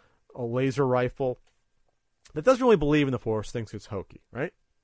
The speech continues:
But they're best of friends. They go back and forth. They help each other out. I wish their, their characters could have been fleshed out more, which is one of the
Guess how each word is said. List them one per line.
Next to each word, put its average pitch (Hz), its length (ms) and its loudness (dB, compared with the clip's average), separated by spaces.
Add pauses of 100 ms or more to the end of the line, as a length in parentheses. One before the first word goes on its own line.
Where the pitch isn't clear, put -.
(600)
But 156 80 4
they're 202 120 8
best 190 280 4
of 170 100 -2
friends. 156 320 0
They 139 80 -2
go 131 140 0
back 123 260 0
and 110 120 -8
forth. 127 300 -2
They 117 100 -4
help 110 200 -8
each 107 120 -12
other 104 200 -8
out. 107 280 -4 (340)
I 131 80 -4
wish 143 260 2
their, 139 220 -2 (160)
their 123 120 -6
characters 110 460 -4
could 117 140 -8
have 107 60 -6
been 104 120 -8
fleshed - 320 -8
out 147 220 2
more, 147 180 0
which 131 140 -2
is 127 40 -14
one 202 180 -2
of 180 80 -2
the 143 180 -4